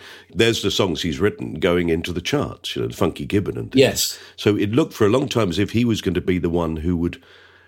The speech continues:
Speaker 1: have the longevity. And ironically, it's Tim Brooke Taylor and Graham Garden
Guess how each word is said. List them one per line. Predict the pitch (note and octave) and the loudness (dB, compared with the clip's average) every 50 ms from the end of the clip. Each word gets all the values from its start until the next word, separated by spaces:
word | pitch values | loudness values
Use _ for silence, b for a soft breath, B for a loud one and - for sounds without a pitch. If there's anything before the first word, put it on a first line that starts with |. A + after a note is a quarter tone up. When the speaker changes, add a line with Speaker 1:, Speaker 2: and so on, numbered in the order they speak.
| b b - - - | b b -16 -8 -6
Speaker 1:
have | C#2 D2+ F#2 F#2 C#2+ | 0 0 0 2 2
the | F#2+ | 0
longevity. | F2+ F2 F2+ F2+ G#2+ F#2+ F#2 F2+ E2+ - B2+ C#3 C3+ - - - - - - _ _ _ _ _ _ _ - | 0 2 2 2 2 2 2 -2 0 2 0 0 0 -4 -8 -10 -14 -14 -20 _ _ _ _ _ _ _ -2
And | G2 G#2 G#2+ G#2+ G#2 G2 - _ - - | 0 0 0 0 -4 -6 -8 _ -2 0
ironically, | A2 A#2 G#2+ B2+ C#3 B2+ G#2 - - C2 B1+ F2+ F#2+ b b b | 2 4 4 4 2 2 0 -4 -6 -6 -6 -6 -8 b b b
it's | - G2 - | -4 -4 -4
Tim | - - A2 F#2 | 0 -2 -2 0
Brooke | - G2+ F#2 - | 0 -2 -2 -2
Taylor | - G2+ F#2+ F2 E2 F2 | -2 -2 0 0 0 0
and | F2 | 0
Graham | - E2+ E2 D2+ D#2 | 0 0 0 0 0
Garden | D#2+ G2 G2 F#2+ E2 - - C2 | 0 0 0 0 -2 -4 -8 -12